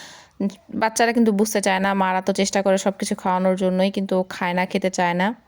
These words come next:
এখানে টাকি মাছগুলো হচ্ছে আমি হালকা করে একটু ভেজে নিব।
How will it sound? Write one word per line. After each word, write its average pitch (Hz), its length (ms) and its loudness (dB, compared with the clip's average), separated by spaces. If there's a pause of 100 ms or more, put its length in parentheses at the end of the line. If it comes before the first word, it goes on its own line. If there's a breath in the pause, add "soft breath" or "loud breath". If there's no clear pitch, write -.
(500 soft breath)
এখানে 247 240 0
টাকি 233 220 0
মাছগুলো 233 340 4
হচ্ছে 233 220 2
আমি 220 120 2
হালকা 214 260 -2
করে 208 160 2
একটু 214 180 0
ভেজে 196 260 2
নিব। 190 200 0